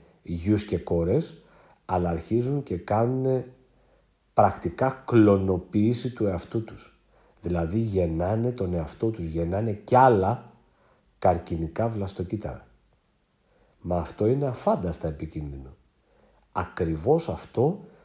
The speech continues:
είναι και το σκοτεινό μυστικό του καρκίνου που μπορεί και σκοτώνει τον άνθρωπο.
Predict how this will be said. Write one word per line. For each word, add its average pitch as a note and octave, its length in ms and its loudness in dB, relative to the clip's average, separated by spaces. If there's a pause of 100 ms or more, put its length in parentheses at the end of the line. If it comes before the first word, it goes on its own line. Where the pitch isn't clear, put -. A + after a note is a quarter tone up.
(160)
είναι G2+ 200 -2
και A#2 120 -2
το G2+ 100 -6
σκοτεινό F2+ 500 -4
μυστικό A2 420 -6
του A#2 120 -10
καρκίνου A2+ 600 -6 (420)
που F2+ 100 -4
μπορεί F2+ 340 2
και - 120 -4
σκοτώνει A#2+ 800 -2
τον G2+ 220 -2
άνθρωπο. D2+ 460 -8